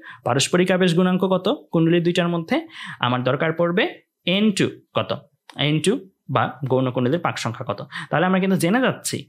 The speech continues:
আমাদের যে গৌণ কুণ্ডলীটা, সেই গৌণ কুণ্ডলীটার মধ্যে কতটুকু চুম্বক ফ্লাক্স তৈরি হচ্ছে, রাইট? So এক একটা মুখ্য কুণ্ডলীর প্রবাহমানের জন্য গৌণ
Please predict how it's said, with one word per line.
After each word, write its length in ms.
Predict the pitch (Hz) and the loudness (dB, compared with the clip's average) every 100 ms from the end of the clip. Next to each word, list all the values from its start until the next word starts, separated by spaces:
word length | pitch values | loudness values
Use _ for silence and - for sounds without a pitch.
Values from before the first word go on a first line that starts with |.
| - - 131 | -16 -8 -2
আমাদের 300 | 117 127 208 269 - 127 | 0 0 0 -2 -8 -4
যে 80 | 123 120 | -2 0
গৌণ 180 | 156 214 220 | 0 0 0
কুণ্ডলীটা, 420 | 190 151 135 120 277 - | 0 2 0 0 -4 -2
সেই 140 | 131 120 | -2 0
গৌণ 160 | 139 185 196 | 0 0 0
কুণ্ডলীটার 360 | 190 160 143 135 | 0 0 0 0
মধ্যে 180 | 139 247 139 | 0 -2 -2
কতটুকু 400 | - 190 233 117 - | -2 -4 -4 -4 -4
চুম্বক 300 | 147 127 135 135 | -2 0 -2 -2
ফ্লাক্স 220 | 147 160 - | -4 -4 -4
তৈরি 200 | 123 110 107 | -2 -2 -4
হচ্ছে, 220 | 104 - 113 | -8 -10 -4
রাইট? 180 | 131 311 - - - | -2 -2 -6 -18 -6
So 60 | 143 - 147 | -4 -2 -2
এক 80 | 185 240 | 0 -2
একটা 260 | 233 - 240 214 | -4 -2 0 2
মুখ্য 200 | 170 - 196 | 2 -2 -2
কুণ্ডলীর 380 | 202 202 214 196 | 0 2 0 0
প্রবাহমানের 720 | 185 165 180 214 208 196 202 185 | 0 2 2 2 2 2 0 0
জন্য 160 | 196 208 302 - - - 143 | 2 2 0 -4 -12 -4 0
গৌণ 200 | 165 | 2